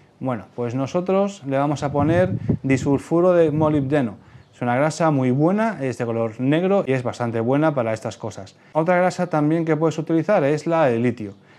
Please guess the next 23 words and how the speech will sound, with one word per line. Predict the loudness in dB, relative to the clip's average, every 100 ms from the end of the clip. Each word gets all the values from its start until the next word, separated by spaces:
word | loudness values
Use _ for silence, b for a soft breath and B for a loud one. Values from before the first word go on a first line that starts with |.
| b
La | -10
grasa | -8 -6 -2
de | 2
litio | 2 2 2 2 0 -6 -14
se | -4
vende | -2 0 0 -2
en | -4
todos | 2 4
los | 4 0
sitios | 0 2 0 -2 -4
y | -4
es | -4
también | -2 0 0 0 -2
muy | 0 2
buena | 2 0 0 0
para | -2
el | -2
engrasado | -6 -4 0 2
de, | 2 -2 -4 -6 B B B B _ _ _
de | -4
cadenas, | 0 2 2 0 -2
de | -2
cojinetes, | -6 -6 -2 -2 0 0 0 0 -8